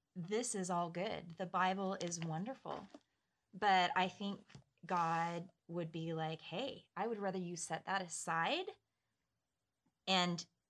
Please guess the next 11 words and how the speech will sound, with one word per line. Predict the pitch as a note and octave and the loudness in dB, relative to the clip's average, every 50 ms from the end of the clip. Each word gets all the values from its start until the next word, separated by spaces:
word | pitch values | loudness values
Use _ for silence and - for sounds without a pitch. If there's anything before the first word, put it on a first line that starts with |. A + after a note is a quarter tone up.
| _ _ - | _ _ -2
eat | - A3 A#3+ B3+ A3 F#3 | 0 2 2 2 0 0
these | A3+ A3 A3 A3 A#3 B3+ C4+ A#3+ A#3 - - - - - | 2 2 4 4 4 2 2 -2 -6 -10 -12 -14 -10 -4
and | - G3 G3+ | -2 0 2
internalize | G3 G3 G3 - - G#3+ G3+ G3 G3 G#3 G3+ F#3+ F#3+ G3 F#3+ | 2 2 0 -2 0 0 4 4 6 6 6 6 6 4 2
them | F#3 F#3 F#3 F#3 F#3+ G3+ G#3+ - | 2 2 4 4 4 2 0 -2
and | F3 F3+ F#3 | -2 -2 0
bring | F3 F#3+ F#3 F#3 | 0 0 0 2
them | F3+ F3+ F3 | 2 2 2
out | F3 E3 E3 E3 E3 - | 2 2 2 2 0 -2
into | - F3+ F#3 - - - | -6 -8 -6 -4 2 4
actions | F#3 C4+ D#4 - - A3+ G3 F#3+ F#3+ F3+ | 4 4 4 2 -2 -2 0 0 0 -2